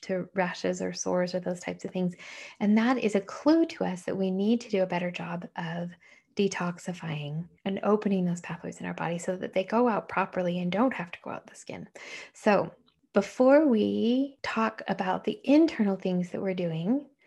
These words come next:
I want to talk about one of the most important things that we often forget in our efforts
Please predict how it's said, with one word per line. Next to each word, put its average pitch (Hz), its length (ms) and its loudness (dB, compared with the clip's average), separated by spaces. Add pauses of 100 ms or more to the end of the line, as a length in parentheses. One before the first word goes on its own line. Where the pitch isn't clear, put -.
(600)
I 196 40 -4
want 254 220 2
to 359 60 -12
talk - 220 -6
about 190 340 -6
one 196 160 -2
of 202 80 0
the 196 60 0
most 185 300 -2
important 190 360 -8
things 170 220 -4
that - 80 -8
we - 180 -6
often 196 400 -2
forget 208 440 -6
in 180 120 -6
our - 120 -10
efforts - 520 -16